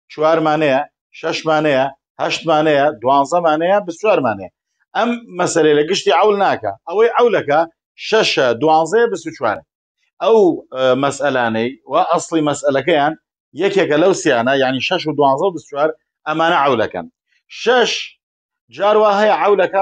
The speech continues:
بۆ حەوت، بۆ هەشت، بۆ نۆ، بۆ دە. ئەمە چەند؟ ئەمە شەش. ئەی دوانزە، دوانزە بە-، بەس تاکەکانە. ها، ئەوە نووسیەتی. "الستة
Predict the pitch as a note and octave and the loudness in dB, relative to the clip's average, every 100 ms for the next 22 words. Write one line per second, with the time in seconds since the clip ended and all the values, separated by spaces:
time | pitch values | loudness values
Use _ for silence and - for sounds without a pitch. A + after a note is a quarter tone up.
0 | G3 F#3+ - F#3 D#3+ - _ _ _ _ | 0 0 0 0 -2 -4 _ _ _ _
1 | C3 F#3 D#3 F3 C3+ - - _ _ _ | -8 -4 0 0 -2 -4 -12 _ _ _
2 | B2+ G#3 A3 A#3+ B3+ B3 _ _ C#3+ E3+ | -4 0 2 2 0 -2 _ _ -4 -2
3 | C#3 D3 G2+ - _ _ _ _ _ _ | 0 0 -2 -6 _ _ _ _ _ _
4 | - A#2+ D#3+ D#3+ F#3+ F3 D3+ _ A#2+ B2+ | -16 -6 -4 -2 -2 -2 -6 _ -12 -10
5 | - F#2 - - _ _ _ _ _ - | -6 -8 -10 -20 _ _ _ _ _ -2
6 | G#3+ F3+ G3+ E3+ D3 D3+ D#3 D#3 _ _ | 0 2 2 2 0 0 0 -2 _ _
7 | C#3 G3 F#3+ A#3 B3 A#3+ - _ A3 A3 | -6 -2 0 0 0 -2 -6 _ -4 -4
8 | - D#3 C#3+ C#3 C#3+ G2 E2 _ _ A#2+ | -2 -2 -2 -2 -2 -4 -6 _ _ -4
9 | D#3+ F3 F#3 D#3+ - D#3+ B2+ C#3+ E3 _ | 0 2 0 -2 0 0 2 -2 -4 _
10 | _ _ D3 D#3 B3 B3 G3+ | _ _ -10 -6 -4 -2 0